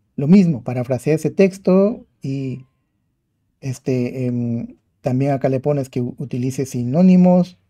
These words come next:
y que tenga un ochenta por ciento de originalidad. ¿Ok? Entonces puedes tú ir, ir creando prompts según, según lo que necesites,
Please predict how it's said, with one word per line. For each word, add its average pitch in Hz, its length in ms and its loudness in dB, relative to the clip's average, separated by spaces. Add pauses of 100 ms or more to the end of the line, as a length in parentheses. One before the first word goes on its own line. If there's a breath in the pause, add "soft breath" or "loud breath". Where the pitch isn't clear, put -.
(760)
y 120 120 -14
que 131 100 -4
tenga 139 300 -2
un 139 160 -2
ochenta 127 300 -6
por 120 120 -8
ciento 127 220 -4
de 135 80 -2
originalidad. 110 600 -10 (1700)
¿Ok? - 80 -10 (600 soft breath)
Entonces 120 300 -12
puedes 208 340 0
tú 170 160 0
ir, 170 260 0
ir 156 140 -2
creando 143 580 -2 (520)
prompts 147 500 0 (160)
según, 180 680 0 (360)
según 156 380 0
lo 156 140 -2
que 151 100 -8
necesites, 117 600 -10